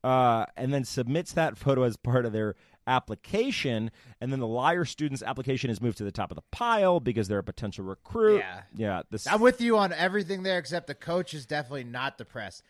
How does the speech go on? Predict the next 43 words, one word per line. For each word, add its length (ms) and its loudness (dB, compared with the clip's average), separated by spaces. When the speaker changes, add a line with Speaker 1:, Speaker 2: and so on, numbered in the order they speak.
Speaker 2:
He's 140 -2
getting 300 2
a 120 -6
sack 460 2
of 140 -4
cash 500 2
and 120 -6
a 40 -4
nine 440 0
and 100 -2
a 40 0
half 400 -2
joining 340 -6
the 60 -14
team. 340 -14
Have 100 -2
you 100 4
seen 440 0
Olivia 440 0
Jade? 360 -4
Speaker 1:
Well, 160 4
here's 180 0
the 80 -6
thing. 180 0
They 120 2
don't 200 4
actually 300 2
join 200 0
the 80 0
team. 440 -2
They 140 0
ja-, 380 0
they 140 2
Speaker 2:
The 60 2
coach 320 8
Speaker 1:
jet. 80 2
Speaker 2:
gets 180 2
a 120 -2
pile 320 6
of 120 -6
money 460 -2
and 120 -8
then, 240 -6